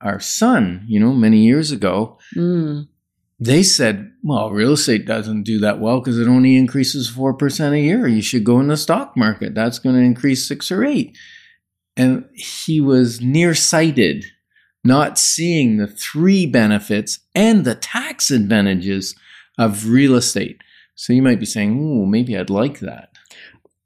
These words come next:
Speaker 2: And the other reason people don't do it is they don't know all their options.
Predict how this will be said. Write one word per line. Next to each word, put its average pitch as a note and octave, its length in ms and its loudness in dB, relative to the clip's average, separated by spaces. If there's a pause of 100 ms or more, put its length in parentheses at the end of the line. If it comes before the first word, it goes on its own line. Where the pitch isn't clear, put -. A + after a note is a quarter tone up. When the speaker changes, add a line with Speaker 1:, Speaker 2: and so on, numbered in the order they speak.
(200)
Speaker 2:
And A3+ 600 2 (360)
the A3+ 180 6
other A#3+ 200 2
reason A#3 360 4
people A3+ 280 2
don't G3 300 2
do G#3 180 4
it G#3+ 80 2
is G#3 180 2
they G#3+ 140 4
don't A#3 180 2
know A3+ 200 2
all G#3+ 160 2
their G3 160 2
options. - 580 -8